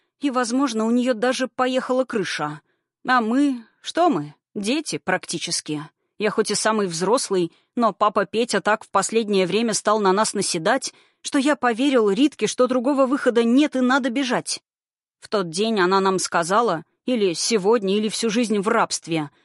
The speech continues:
проживая жизнь, придуманную для вас с папой Петей.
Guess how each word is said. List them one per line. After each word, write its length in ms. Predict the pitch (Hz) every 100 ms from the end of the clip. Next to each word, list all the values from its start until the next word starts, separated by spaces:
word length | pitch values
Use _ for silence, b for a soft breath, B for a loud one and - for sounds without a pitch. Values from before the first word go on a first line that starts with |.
| _ _
проживая 540 | - 202 165 190 185 175
жизнь, 440 | 180 233 202 190
придуманную 600 | 185 180 196 233 185 175
для 200 | 165 180
вас 200 | 175 175
с 60 | -
папой 320 | 185 165 180
Петей. 600 | 185 156 - 156 - -